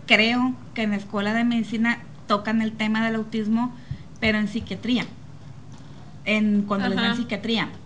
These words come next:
Speaker 1: Pero yo pienso que también lo deberían de tomar en, en la rama de pediatría, porque al final de cuentas nace un plebe, ¿con quién lo llevas? Con
Speaker 2: Ujú.
Speaker 1: el pediatra, ¿no
Speaker 2: Pues
Speaker 1: lo llevas
Speaker 2: claro.
Speaker 1: al geriatra?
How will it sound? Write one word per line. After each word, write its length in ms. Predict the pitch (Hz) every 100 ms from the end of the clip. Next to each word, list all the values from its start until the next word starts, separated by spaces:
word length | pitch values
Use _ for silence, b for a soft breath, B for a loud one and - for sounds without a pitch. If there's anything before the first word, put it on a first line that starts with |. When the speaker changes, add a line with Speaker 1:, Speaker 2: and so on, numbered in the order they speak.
| - - - -
Speaker 1:
Pero 200 | 254 233
yo 220 | 226 -
pienso 320 | 247 233 262
que 80 | 269
también 300 | 269 226 196
lo 80 | 220
deberían 340 | 254 226 190
de 60 | 202
tomar 360 | - 226 190 196
en, 220 | 233 240
en 240 | 240 220 214
la 100 | 196
rama 240 | 175 180
de 120 | 226 233
pediatría, 600 | 220 175 165 170 226 -
porque 200 | 220 208
al 60 |
final 220 | 202 196
de 80 | 214
cuentas 280 | 226 233 262
nace 220 | 247 233
un 80 | 254
plebe, 300 | 262 277 302 B B
¿con 160 | 302 311
quién 160 | 339
lo 60 | 349
llevas? 540 | 349 381 359 269 160 233 247
Con 140 | 240
Speaker 2:
Ujú. 60 | 240
Speaker 1:
el 100 | 226
pediatra, 500 | 233 226 226 - 247
¿no 80 | 262
Speaker 2:
Pues 100 | 254
Speaker 1:
lo 60 |
llevas 180 | 254 233
Speaker 2:
claro. 160 | 214 196
Speaker 1:
al 40 |
geriatra? 440 | 220 202 160 214